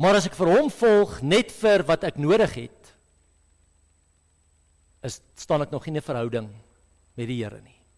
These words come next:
Dis waartoe Jesus die mense hier oproep. En hy sê vir hulle, "Ek is die brood wat regtig lewe gee."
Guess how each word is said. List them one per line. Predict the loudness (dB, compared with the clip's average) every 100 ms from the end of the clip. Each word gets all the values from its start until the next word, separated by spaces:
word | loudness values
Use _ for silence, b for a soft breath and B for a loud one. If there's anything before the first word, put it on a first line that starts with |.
| _ _ _ _ _ _ _ _ _ _ _ _ _ _ _ _ _ -18
Dis | 0 0 2
waartoe | 2 2 0
Jesus | -2 -2 -2 -4 -4
die | -6
mense | -4 -4 -4 -4
hier | -4 -2
oproep. | -4 -6 -10 -14 _ _ _ _ _ _ _ _ b b b b
En | -2
hy | -2
sê | 0 2 2
vir | 0
hulle, | -2 0 -4 -6 -16 _ -2
"Ek | -2 -2 -8 -20 -20 _ _ _ _ _ _ _ _ _ _ _ _ _
is | -14
die | -12 -10
brood | -2 0 0 -2 -14 -20 _ _ _ _ _ _ _ _ _ _
wat | -8 -8
regtig | -4 0 0 -2 -6
lewe | -8 -8 -8
gee." | -14 -16